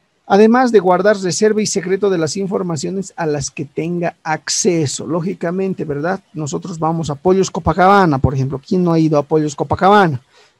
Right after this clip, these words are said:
El pollo lo hacen muy delicioso, ¿verdad? Muy delicioso. Debe haber algún secreto, ¿verdad?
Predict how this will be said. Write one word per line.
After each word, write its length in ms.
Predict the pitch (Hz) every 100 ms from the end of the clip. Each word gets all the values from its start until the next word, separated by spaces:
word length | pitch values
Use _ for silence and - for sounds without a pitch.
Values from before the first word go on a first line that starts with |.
| _ _
El 160 | 185 190
pollo 280 | 285 262 220
lo 100 | 165
hacen 260 | - 160
muy 300 | 170 208 247
delicioso, 680 | 185 147 143 175 139 - - _ _ _ _ _ _ _
¿verdad? 400 | 156 131 175 262
Muy 220 | 247 240 220
delicioso. 540 | 165 147 - 131 - _ _ _
Debe 240 | 175 226 277
haber 200 | 254 233
algún 320 | 180 185 185
secreto, 720 | - - 170 180 180 139 113 - _ _ _ _ _ _ _ _ _ _
¿verdad? 400 | 180 143 185